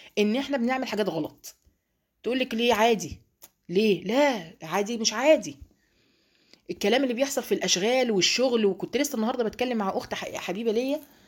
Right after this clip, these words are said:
في موضوع الشغل وال-، والعلاقات اللي ما بين الرجال والنساء في الأشغال وال-، والأعمال الحكومية. فبتقول لي، بتكلم معاها يعني، وبقول لها يعني ممكن واحدة تبقى غصب عنها. قالت لي: "بصي يا دعاء، أنا عايزة أقول لك على حاجة.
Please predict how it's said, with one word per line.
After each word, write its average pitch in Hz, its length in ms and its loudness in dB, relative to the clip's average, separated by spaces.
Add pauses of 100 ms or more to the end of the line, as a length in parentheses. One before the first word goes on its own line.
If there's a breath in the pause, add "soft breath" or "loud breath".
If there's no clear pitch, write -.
(280 soft breath)
في 196 80 4
موضوع 190 380 6
الشغل 190 600 2
وال-، 156 680 0 (200 soft breath)
والعلاقات 170 640 2
اللي 175 120 2
ما 165 100 -2
بين 202 220 0
الرجال 175 500 2
والنساء 170 420 0
في - 120 -6
الأشغال 180 540 0
وال-، 151 400 0
والأعمال 175 560 0 (100)
الحكومية. 175 640 0 (960 soft breath)
فبتقول 311 420 2
لي، 302 280 4 (480)
بتكلم 285 380 4
معاها 226 300 2
يعني، 180 240 0
وبقول 170 300 0
لها 208 140 0
يعني 165 180 -2
ممكن 190 240 -2
واحدة 190 180 0
تبقى 156 180 -4
غصب 175 140 -4
عنها. 185 140 -4
قالت 202 120 -6
لي: 262 60 -6
"بصي 254 180 -2
يا 202 40 2
دعاء، 202 100 2
أنا 214 80 0
عايزة 202 160 0
أقول 190 80 -2
لك 190 100 -6
على 156 100 -8
حاجة. 147 260 -10